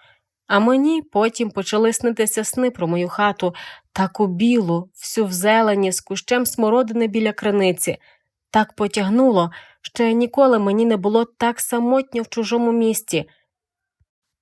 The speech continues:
Смішно, але всі мої статки вмістилися в дві валізи. Все інше навіть не хотілося брати з собою.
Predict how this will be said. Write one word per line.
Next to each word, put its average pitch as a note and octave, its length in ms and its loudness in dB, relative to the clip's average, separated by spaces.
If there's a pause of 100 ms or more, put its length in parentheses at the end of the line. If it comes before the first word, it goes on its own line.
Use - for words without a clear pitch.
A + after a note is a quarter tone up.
(160)
Смішно, C4 600 0
але G3 240 4
всі B3 280 -2
мої A3 260 2
статки A#3+ 520 2
вмістилися A#3 720 0
в G#3+ 60 -4
дві G#3 220 -2
валізи. A3+ 640 2 (180)
Все - 240 -2
інше D4+ 320 2
навіть G#3+ 340 0
не G#3+ 100 2
хотілося A#3+ 640 -2
брати F#3 440 0
з - 100 -6
собою. F3 560 -2